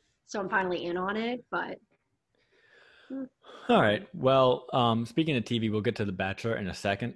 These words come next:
Speaker 2: One random thing, though. So you know how, I don't know if you're familiar with the Barstool thing that they do is called Rough N Rowdy, the fight kind of thing they promote? Do you know?
Speaker 1: Yes.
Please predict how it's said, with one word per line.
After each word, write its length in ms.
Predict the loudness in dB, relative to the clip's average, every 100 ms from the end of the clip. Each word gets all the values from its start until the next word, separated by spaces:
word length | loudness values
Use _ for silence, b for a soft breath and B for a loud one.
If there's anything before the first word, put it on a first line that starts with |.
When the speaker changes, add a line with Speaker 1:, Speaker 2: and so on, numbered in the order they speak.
| -8
Speaker 2:
One 460 | -2 0 0 -4 -6
random 440 | 0 0 0 -2
thing, 240 | -4 -4
though. 160 | -4 -10
So 380 | -8 -4 -4 -6
you 80 | -6
know 120 | -4
how, 440 | -2 0 -2 -4 -8
I 80 | -4
don't 80 | 0
know 100 | 0
if 80 |
you're 200 | -2 -6
familiar 300 | -4 -2 0
with 220 | 0 -2 -6
the 40 |
Barstool 540 | 0 2 2 -2 -6
thing 240 | -4 -4 -2
that 120 | -2
they 80 | -4
do 140 | -2
is 100 | -4
called 200 | -2 -4
Rough 220 | -2 -2
N 100 | -4
Rowdy, 300 | -4 -4 -6
the 100 | -6
fight 360 | -10 -12 -12 -12 _ _
kind 220 | -6 -4
of 60 | -4
thing 100 | -4
they 140 | -4
promote? 400 | -4 -6 -6 -8 _ _ _ _ _ _ _ _ _ _ _ _ _ _ -20 _ -8
Do 100 | -2
you 60 |
know? 80 | 0
Speaker 1:
Yes. 360 | 0 -2 -8